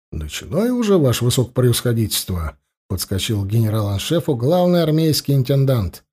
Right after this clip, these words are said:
"Извольте внести свои корректировки".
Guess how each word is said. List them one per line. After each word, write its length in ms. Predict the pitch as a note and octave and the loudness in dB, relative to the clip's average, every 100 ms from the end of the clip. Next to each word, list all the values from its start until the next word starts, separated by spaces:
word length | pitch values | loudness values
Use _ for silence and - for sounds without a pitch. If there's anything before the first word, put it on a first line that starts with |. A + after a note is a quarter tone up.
| _ _ _ _ _ - | _ _ _ _ _ -8
"Извольте 520 | F2+ A2+ C#3 B2+ C3+ | -2 0 0 2 2
внести 400 | C#3+ C3+ - C#3 | 2 2 2 0
свои 260 | C#3 C#3 | 2 2
корректировки". 840 | B2+ C#3 B2+ - D#3 F#3+ - F#2+ | 2 0 0 0 2 2 0 -6